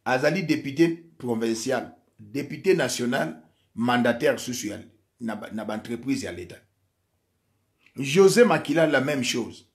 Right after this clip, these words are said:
Donc, nayebi nanga, mais nanika nayebisa yo. Bozo, donc, pri-, primature, bango, baza majoritaire na ba, na ba, na ba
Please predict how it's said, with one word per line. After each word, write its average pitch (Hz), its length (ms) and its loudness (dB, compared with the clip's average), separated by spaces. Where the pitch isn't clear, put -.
Donc, 226 420 6
nayebi 220 640 6
nanga, 147 500 2
mais 160 180 4
nanika 220 380 4
nayebisa 180 520 2
yo. 120 300 -2
Bozo, 180 440 6
donc, 214 380 4
pri-, 190 280 0
primature, 190 680 4
bango, 147 480 6
baza 151 300 4
majoritaire 123 600 0
na 131 80 -2
ba, 117 200 -2
na 117 80 -2
ba, 113 180 -4
na 113 140 -2
ba 113 340 0